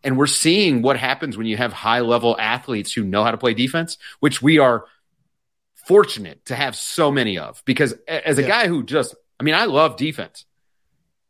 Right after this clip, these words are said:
Speaker 1: Love defense. As a basketball coach, I will focus,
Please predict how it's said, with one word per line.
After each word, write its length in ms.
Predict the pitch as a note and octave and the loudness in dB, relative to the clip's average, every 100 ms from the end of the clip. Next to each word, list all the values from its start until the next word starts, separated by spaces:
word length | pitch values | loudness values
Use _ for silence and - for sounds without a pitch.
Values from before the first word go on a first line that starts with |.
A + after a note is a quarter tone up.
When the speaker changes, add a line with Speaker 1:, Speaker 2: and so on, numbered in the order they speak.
| _ - | _ -20
Speaker 1:
Love 380 | G#2+ A#2+ B2 | -6 0 0
defense. 380 | A#2+ A#2 F#2 - | 0 -4 -6 -8
As 120 | B2 | -6
a 40 | A2+ | -2
basketball 420 | D3 E3 D#3+ C3+ | 0 0 0 -2
coach, 260 | - C3+ A#2 | 2 0 0
I 260 | B2+ D#3 - _ _ - | 0 0 -4 _ _ -8
will 160 | C3 G#2 - _ _ _ - | -8 -8 -16 _ _ _ -2
focus, 360 | D3+ B2+ G#2+ | 0 0 -4